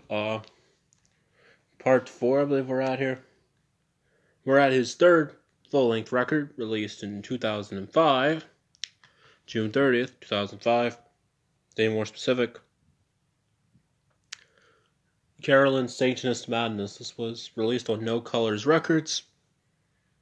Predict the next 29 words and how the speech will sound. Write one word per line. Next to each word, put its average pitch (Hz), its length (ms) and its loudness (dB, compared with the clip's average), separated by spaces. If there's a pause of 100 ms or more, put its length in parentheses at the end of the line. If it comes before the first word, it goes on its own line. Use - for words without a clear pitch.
(1120)
And 139 180 2
the 131 40 0
line 143 280 2
for 123 140 -4
this 120 240 -2
was 120 220 -8
just 131 160 -8
Warwolf. 113 520 2 (160)
So, 110 440 2 (120)
the 113 140 0
other 120 180 2
guy, 110 400 2 (200)
uh, 101 340 -4 (1800)
there 151 80 -6
were 147 100 -2
some 113 240 -4
guest 120 360 0
musicians 120 440 -4
on 120 160 -6
here. 120 420 -8 (1700)
Uh, 110 500 -14 (200)
Blood 131 300 0
Moon 123 380 -6
did 117 200 -4
the 110 100 -2
logo 110 420 -2
for 107 140 -12
this, 120 280 -12
who 107 340 -12